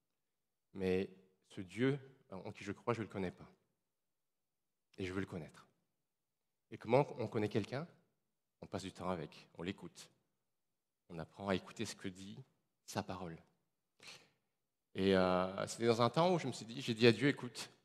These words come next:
je te connais pas suffisamment bien. Donc je veux aller dans une ville, je veux aller quelque part pour faire mes études de, d'ingénierie à l'époque,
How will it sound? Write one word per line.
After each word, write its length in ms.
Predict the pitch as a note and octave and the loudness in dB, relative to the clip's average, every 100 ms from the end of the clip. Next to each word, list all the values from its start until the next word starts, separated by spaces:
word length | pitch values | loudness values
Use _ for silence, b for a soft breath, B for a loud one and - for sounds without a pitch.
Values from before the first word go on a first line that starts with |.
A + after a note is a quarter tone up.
| _ | _
je 160 | - - | -20 -20
te 100 | - | -8
connais 220 | G2+ G2 | 0 2
pas 120 | - | 2
suffisamment 520 | - A2 F#2+ F#2 F2+ | -2 -4 -4 -2 -2
bien. 260 | E2 F2 A2+ - b b b _ _ _ | -6 -10 -12 -18 b b b _ _ _
Donc 140 | F#2+ F#2+ | -10 -2
je 100 | A2 | 2
veux 160 | A#2 | 4
aller 140 | C#3 B2+ | 6 6
dans 140 | B2 | 2
une 140 | A2 | 2
ville, 240 | G#2+ G2 C3 | 0 0 0
je 40 | |
veux 80 | A2+ | 2
aller 100 | G#2 | 2
quelque 280 | G#2 A#2 G#2+ | 2 2 0
part 440 | - G2 B2 - - - | -2 -4 -4 -12 -18 -18
pour 120 | - | -10
faire 160 | G2+ | -6
mes 160 | F#2 F2 | -6 -4
études 280 | F#2 - F#2 | -6 -8 -6
de, 500 | F2+ E2 D#2 C#2+ D#2 B B B B _ | -4 -4 -6 -10 -16 B B B B _
d'ingénierie 480 | G2+ A2 A#2 A2+ C#3+ | 4 6 8 8 8
à 20 | |
l'époque, 520 | A#2+ F2 A#2+ - - | 6 4 -2 -4 -14